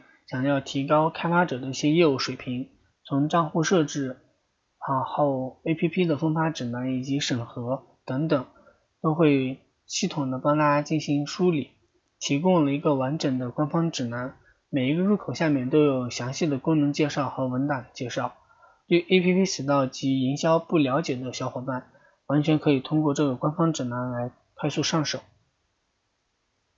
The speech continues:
嗯，第二是开发者洞察。考虑到开发者推广越来越艰难，苹果在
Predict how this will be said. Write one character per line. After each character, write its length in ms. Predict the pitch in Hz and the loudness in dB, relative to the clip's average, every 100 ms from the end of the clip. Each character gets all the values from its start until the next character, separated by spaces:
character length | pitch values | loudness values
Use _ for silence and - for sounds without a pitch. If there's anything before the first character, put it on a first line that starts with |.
| _ _ _ _ _ _ _ _ _ _ _ _ _ _ | _ _ _ _ _ _ _ _ _ _ _ _ _ _
嗯， 420 | 160 147 143 143 135 _ _ - | -2 -2 -2 -8 -12 _ _ -4
第 100 | 165 | 2
二 220 | 190 165 | 4 2
是 320 | - 151 139 | 0 -2 -2
开 220 | 139 - | -6 -4
发 140 | 170 175 | -2 -2
者 120 | 123 | -4
洞 240 | 143 151 | 0 0
察。 380 | 147 123 123 - _ _ _ _ _ | 0 -6 -6 -10 _ _ _ _ _
考 220 | - 139 | -6 -2
虑 280 | 147 185 175 | 2 2 4
到 240 | 165 143 135 | 4 4 0
开 260 | - - | -6 -2
发 160 | 190 185 | 2 2
者 160 | 131 | 0
推 180 | - 175 | -4 -2
广 200 | 165 139 | 0 2
越 100 | 156 | 2
来 80 | 143 | 2
越 120 | 143 | 0
艰 260 | 135 180 160 | 0 0 0
难， 200 | 123 135 | -4 -6
苹 220 | - 156 | -2 0
果 200 | 156 127 | 0 -2
在 340 | 156 147 135 | 0 0 0